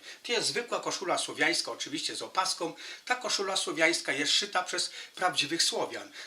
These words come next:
Dlaczego przez prawdziwych Słowian? Otóż ta koszula musi mieć odpowiednie kąty, odpowiednie szwy, gdyż jest to zarazem koszula energetyczna. To nie jest od tak sobie zwykła koszula.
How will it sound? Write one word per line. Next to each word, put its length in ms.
Dlaczego 580
przez 220
prawdziwych 460
Słowian? 340
Otóż 220
ta 120
koszula 460
musi 240
mieć 120
odpowiednie 520
kąty, 460
odpowiednie 500
szwy, 360
gdyż 240
jest 180
to 280
zarazem 540
koszula 540
energetyczna. 800
To 120
nie 100
jest 260
od 180
tak 280
sobie 460
zwykła 400
koszula. 460